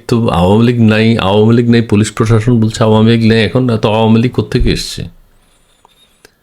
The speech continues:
আওয়ামী লীগ নেই, জ্বালাও পড়া, এগুলো আপনারা নিজেরা করেছেন। আওয়ামী লীগের নাকি চাপিয়ে দিয়েছেন। আওয়ামী লীগ আজকে কর্মসূচি পালন করছে, লকডাউন পালন করছে, শান্তিপূর্ণ লকডাউন পালন করছে।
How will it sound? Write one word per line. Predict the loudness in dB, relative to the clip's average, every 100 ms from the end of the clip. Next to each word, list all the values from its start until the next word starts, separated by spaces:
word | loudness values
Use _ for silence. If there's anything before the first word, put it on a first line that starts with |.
| _ _ _ _ _ -4
আওয়ামী | 0 2 2 2
লীগ | 2 2
নেই, | 2 2
জ্বালাও | 0 0 2
পড়া, | 2 2
এগুলো | 2 2
আপনারা | 0 0 2
নিজেরা | 2 2 0
করেছেন। | 0 0 0 0 0
আওয়ামী | 2 2 2
লীগের | 2 2
নাকি | 2 2 0
চাপিয়ে | -2 -2 0 0
দিয়েছেন। | 0 0 -2 -2
আওয়ামী | 0 2 2 2
লীগ | 2
আজকে | 0 0 -2
কর্মসূচি | 0 0 0 -2 -2
পালন | -2 0 -2
করছে, | -6 -4 0
লকডাউন | 2 2 2 0
পালন | 0 -4 -6
করছে, | -8 -6 -4
শান্তিপূর্ণ | 0 -2 0 2 2
লকডাউন | 2 2 0 0
পালন | -2 -4 -4
করছে। | -8 -12 -12